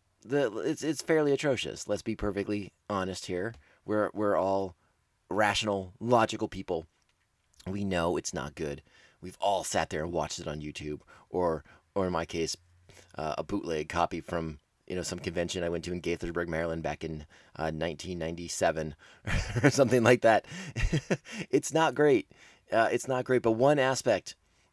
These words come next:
the, the, the, um, the animated portion, the story of the faithful Wookiee, the, the cartoon segment that introduced Boba Fett to the populace,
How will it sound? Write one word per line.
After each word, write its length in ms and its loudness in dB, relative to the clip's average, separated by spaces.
the, 420 -4
the, 300 -6
the, 340 -2
um, 380 2
the 180 -6
animated 400 0
portion, 420 -6
the 100 -12
story 340 4
of 60 2
the 80 -2
faithful 380 -2
Wookiee, 320 -4
the, 120 -4
the 140 -4
cartoon 440 -2
segment 380 -8
that 200 0
introduced 600 0
Boba 340 8
Fett 500 4
to 520 4
the 120 -4
populace, 640 -2